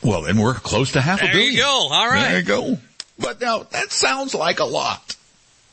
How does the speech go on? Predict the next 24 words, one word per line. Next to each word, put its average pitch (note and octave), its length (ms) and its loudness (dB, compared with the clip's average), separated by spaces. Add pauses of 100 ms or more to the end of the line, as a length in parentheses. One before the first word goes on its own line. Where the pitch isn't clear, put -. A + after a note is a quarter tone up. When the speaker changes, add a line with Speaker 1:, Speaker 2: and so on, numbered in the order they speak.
(160)
Speaker 1:
It A3 180 2
does, G#2+ 260 2
doesn't D3 220 2
it? - 300 -2
Speaker 2:
Mm, D3 300 -4
Speaker 1:
Well, D3 280 4
Speaker 2:
n-, D3 520 0
not F3+ 200 2
if D#3+ 100 -4
you're E3 100 2
in D#3+ 80 2
the D3 80 0
business, C3+ 480 0
it's A2 200 -4
not. G#2+ 260 0 (800)
Speaker 1:
Ken B3 360 4
Fisher. E3 600 0
Speaker 2:
Yeah. G#2+ 180 -2
Speaker 1:
Fisher F3 420 2
Inve-, C3+ 260 2
you A#3 180 2
see C#4+ 260 4
his G3 240 2
ads C#3 420 2